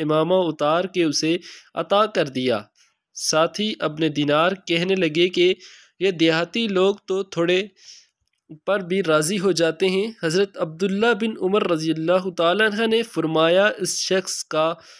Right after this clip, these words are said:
वालिद मेरे वालिद हज़रत उमर बिन अब्दुल खत्ताब का अच्छा दोस्त था और मैंने रसूलुल्लाह सल्लल्लाहु अलैहि वसल्लम से सुना है।" फ़ौतशुदा वालिदैन के साथ हुस्न सलूक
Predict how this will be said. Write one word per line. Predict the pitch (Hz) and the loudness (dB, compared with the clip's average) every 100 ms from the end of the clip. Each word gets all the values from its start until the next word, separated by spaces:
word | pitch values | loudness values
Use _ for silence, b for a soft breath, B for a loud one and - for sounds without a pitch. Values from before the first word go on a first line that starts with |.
| B - | B -6
वालिद | 139 160 185 220 214 | 2 2 4 0 -2
मेरे | 156 160 156 | -2 0 2
वालिद | 143 151 151 175 - - | 2 2 2 -2 -6 -6
हज़रत | 147 165 196 185 175 | -2 -2 -2 -2 -2
उमर | 165 180 | 0 -2
बिन | 160 175 170 | 0 -2 -2
अब्दुल | 147 147 160 | -8 -6 -6
खत्ताब | 156 147 - 160 190 190 B B B _ | -6 -8 0 0 0 -4 B B B _
का | 185 | 0
अच्छा | 190 240 | 0 0
दोस्त | 226 170 196 190 | 0 2 2 0
था | - 170 208 - | -2 -2 -2 -6
और | - 165 | -4 0
मैंने | 175 202 196 | 2 2 2
रसूलुल्लाह | 202 175 185 190 185 175 190 | 2 -2 -2 0 0 2 2
सल्लल्लाहु | - 165 147 160 170 196 | 2 2 4 2 2 0
अलैहि | 180 175 170 226 180 160 156 165 | 2 2 0 0 2 2 0 -2
वसल्लम | 202 151 - 151 190 | -2 -2 0 0 -2
से | 185 - 180 | -2 -2 -2
सुना | - 156 147 147 | -2 -2 0 0
है।" | 127 113 _ b b b b b _ _ _ _ _ _ _ _ _ - - | -4 -10 _ b b b b b _ _ _ _ _ _ _ _ _ -10 0
फ़ौतशुदा | 190 208 214 202 226 | 2 2 -2 0 0
वालिदैन | 214 175 151 147 180 202 | 2 2 2 0 0 0
के | 220 | -4
साथ | 180 170 180 - - | 0 2 2 0 -6
हुस्न | 170 190 175 | -4 0 0
सलूक | - 165 180 | 0 0 0